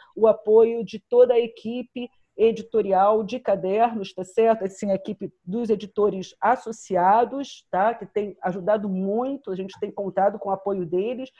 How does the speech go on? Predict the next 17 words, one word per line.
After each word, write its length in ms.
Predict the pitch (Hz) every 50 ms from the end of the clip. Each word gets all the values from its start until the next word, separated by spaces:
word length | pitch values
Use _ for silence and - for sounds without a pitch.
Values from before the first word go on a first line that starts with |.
| - - _ -
e 80 | 240 226
também 420 | - 233 214 208 202 226 233 226
os 80 | 214 202
nossos 360 | 208 202 202 202 208 190 196
editores, 760 | 196 180 - _ - 208 208 202 208 202 - - - - _ -
é, 300 | 196 190 190 190 185 - -
assistentes 920 | 202 185 - - - - - - - 214 254 262 254 - - 208 185 175
em 100 | 202 190
cadernos, 680 | - 180 175 190 214 240 233 226 220 226 220 214 190
diagramadores, 1000 | 170 - 208 190 196 202 202 196 196 190 180 170 202 220 214 214 202 - - _
toda 220 | - 247 240 247
a 20 | 226
nossa 280 | 226 220 220 - 202
equipe, 320 | 170 - 220 220 - - 220
equipe 280 | - - 247 226 _
de 100 | 196 -
secretaria, 800 | _ - 185 175 - 233 226 220 - 196 196 202 226 233 233